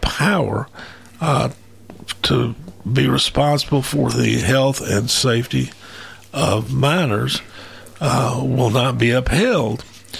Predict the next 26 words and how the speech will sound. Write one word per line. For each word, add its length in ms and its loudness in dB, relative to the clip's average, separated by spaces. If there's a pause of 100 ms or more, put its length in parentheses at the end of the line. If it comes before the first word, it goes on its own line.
(440)
Uh, 140 0
it's 260 -2
such 360 0
a 80 -2
traditional 880 0
power 580 0 (100)
that's 320 -2
always 640 2 (120)
re-, 260 -2 (120)
been 300 0
within 380 0
the 80 0
states. 560 0 (560)
And, 440 2
um, 340 0 (760)
we'll 240 4
see. 400 2
I 100 4
don't 120 2
know. 200 2
Carrie, 380 2
what's 280 2
your 120 2
perspective 680 0
on 160 2
this? 320 -4